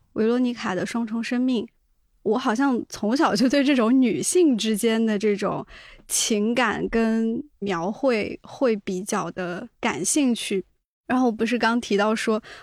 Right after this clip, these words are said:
我写的第一个小说，就是那个名字很扯，叫《纸鸢的归宿》。然后里边有一个很重要的情节，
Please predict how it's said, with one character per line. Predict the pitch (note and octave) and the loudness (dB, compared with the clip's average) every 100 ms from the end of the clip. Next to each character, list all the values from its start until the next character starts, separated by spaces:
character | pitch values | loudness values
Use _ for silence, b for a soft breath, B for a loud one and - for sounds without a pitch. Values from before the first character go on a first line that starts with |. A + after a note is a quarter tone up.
| B | B
我 | G#3 | -2
写 | - B3 | 0 0
的 | A3 A#3 | 2 2
第 | G#3+ B3 F#3+ | 2 0 0
一 | A#3 A#3 | -2 0
个 | B3 - D4+ F#4+ F4 | 0 0 -4 -6 -6
小 | - A3+ - | 0 0 0
说， | G#3 A3+ A3 B3 B B B - G3 | -2 0 0 -2 B B B -10 -2
就 | G#3 | 0
是 | G#3 G3+ - | 0 0 0
那 | A3+ | 0
个 | G#3+ | 2
名 | G#3+ G3 | 2 2
字 | G#3+ B3+ | 0 0
很 | G#3+ A3 | 0 0
扯， | - A3 E3+ | 0 0 0
叫 | A3 A3 G#3 | 2 2 0
《纸 | - F#3+ | -2 0
鸢 | F#3+ B3+ B3+ | 2 2 4
的 | A3 | 2
归 | G#3 A#3 C4 | 2 2 2
宿》。 | C4 C4 G3+ G#3 - B B B B | 2 2 0 -4 -10 B B B B
然 | - C4 | -2 0
后 | |
里 | C#4 F#3 | 2 2
边 | A3+ C4+ | 2 2
有 | G3+ | 2
一 | G3 | 0
个 | G#3+ C4 A#3 G#3+ - | 0 0 2 -2 -8
很 | A#3 A3+ F3+ | -2 0 2
重 | C4 C4+ | 2 2
要 | C4 A#3+ | 2 2
的 | G#3+ F#3+ | 0 -2
情 | - G#3+ G3+ A#3 | -2 -2 -2 0
节， | G3+ F#3 F#3 | 0 2 2